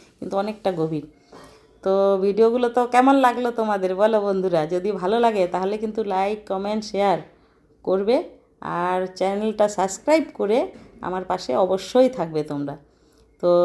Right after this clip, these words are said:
তোমরা দেখো ভিডিওগুলো, আগে আগে দেখো,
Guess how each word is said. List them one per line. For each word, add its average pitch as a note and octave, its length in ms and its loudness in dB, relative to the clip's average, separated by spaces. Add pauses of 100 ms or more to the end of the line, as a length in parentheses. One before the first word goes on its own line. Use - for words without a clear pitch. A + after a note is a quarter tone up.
(260)
তোমরা F#3+ 280 2 (440)
দেখো F3+ 280 0 (320)
ভিডিওগুলো, F#3+ 460 -2 (320)
আগে F3 260 -6
আগে F#3 180 -2
দেখো, F#3+ 280 0